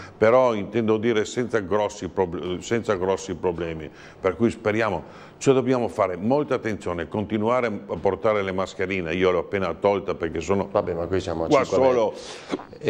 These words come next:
Speaker 2: E con
Speaker 1: e
Speaker 2: la
Speaker 1: con la
Speaker 2: finestra
Speaker 1: finestra
Speaker 2: aperta.
Speaker 1: aperta,
Speaker 2: Eh, come
Speaker 1: ma
Speaker 2: sempre.
Speaker 1: dobbiamo continuare a fare la massima attenzione.
Speaker 2: Però, Sindaco, lei, e ci,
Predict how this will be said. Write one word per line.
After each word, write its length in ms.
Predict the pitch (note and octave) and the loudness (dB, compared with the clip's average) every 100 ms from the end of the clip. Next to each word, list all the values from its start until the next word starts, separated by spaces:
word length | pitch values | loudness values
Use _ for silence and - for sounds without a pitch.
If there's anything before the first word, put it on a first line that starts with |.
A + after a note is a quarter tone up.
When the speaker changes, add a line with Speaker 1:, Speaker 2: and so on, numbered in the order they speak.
| A#2 | 0
Speaker 2:
E 40 | G#2+ | 2
con 80 | A2 | 0
Speaker 1:
e 40 | |
Speaker 2:
la 60 | A2+ | 2
Speaker 1:
con 100 | C#3+ | 2
la 100 | C3 | 2
Speaker 2:
finestra 160 | C#3+ D3 | 0 0
Speaker 1:
finestra 280 | E3 F#3 | 0 2
Speaker 2:
aperta. 520 | C3+ D3 B2+ G#2+ C3+ C#3+ | 0 2 0 0 -2 -4
Speaker 1:
aperta, 400 | D3 B2+ B2 G#2+ | -4 -4 -2 -2
Speaker 2:
Eh, 60 | G#2+ - | -6 -8
come 180 | - A#2 | 0 0
Speaker 1:
ma 40 | |
Speaker 2:
sempre. 220 | G#2+ G#2+ G2 | 2 0 0
Speaker 1:
dobbiamo 420 | G2+ B2+ C#3 C3 | 0 0 0 -2
continuare 960 | B2 A#2 A#2+ A#2 A2+ A2+ B2 C3 C#3 - | -4 -4 -2 -2 0 0 0 -2 -2 -2
a 120 | G2 | -4
fare 340 | - A#2 G#2+ G2+ G2 | 0 -2 0 -2 2
la 140 | G#2 | 2
massima 440 | G#2+ C3+ - B2 | 2 -4 -2 -2
attenzione. 560 | A2+ A#2+ G#2 G2+ E2 D2+ - - - - | -2 -2 -4 -2 -2 -4 -12 -20 -20 -8
Speaker 2:
Però, 240 | - F3+ D#3 | 0 2 0
Sindaco, 400 | C#3 E3 C#3+ D3 | -2 -2 0 0
lei, 380 | E3+ C3+ A2+ A#2+ | 0 0 -2 -6
e 120 | A#2+ | -6
ci, 140 | - | -4